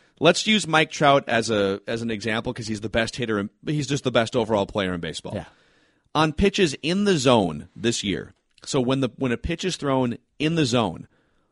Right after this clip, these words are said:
Speaker 1: Mike Trout and Byron Buxton have about the same contact rate.
Speaker 2: Okay.
Speaker 1: It's like eighty percent Buxton makes contact on pitches in the zone,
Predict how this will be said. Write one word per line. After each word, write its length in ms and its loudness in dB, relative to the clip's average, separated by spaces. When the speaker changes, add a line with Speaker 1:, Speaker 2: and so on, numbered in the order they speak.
Speaker 1:
Mike 260 4
Trout 360 6
and 140 0
Byron 280 6
Buxton 360 2
have 320 -2
about 320 0
the 100 0
same 380 -2
contact 560 -6
rate. 320 -12
Speaker 2:
Okay. 300 -2
Speaker 1:
It's 160 -2
like 240 2
eighty 280 2
percent 460 -2
Buxton 460 0
makes 240 -2
contact 500 -2
on 120 -4
pitches 300 -4
in 180 -6
the 80 -2
zone, 400 -4